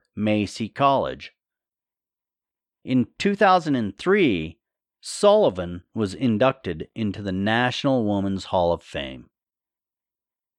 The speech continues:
Looking at Sullivan's death. Sullivan had been seriously visually impaired for almost all of her life,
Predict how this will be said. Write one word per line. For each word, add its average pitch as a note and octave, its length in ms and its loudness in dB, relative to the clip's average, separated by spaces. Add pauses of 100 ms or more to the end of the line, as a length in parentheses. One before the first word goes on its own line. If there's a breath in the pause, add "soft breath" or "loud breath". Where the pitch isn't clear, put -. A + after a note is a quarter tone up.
(720)
Looking F3+ 360 0
at - 180 -4
Sullivan's A2 800 2
death. G2+ 580 0 (1700)
Sullivan F#3 540 4
had A2+ 260 -2
been A2+ 200 2
seriously C3 920 0
visually B2 560 2
impaired A2 720 0 (100)
for A#2+ 160 4
almost C#3 540 2
all C#3 260 4
of C#3 120 -2
her B2+ 180 -2
life, B2 580 0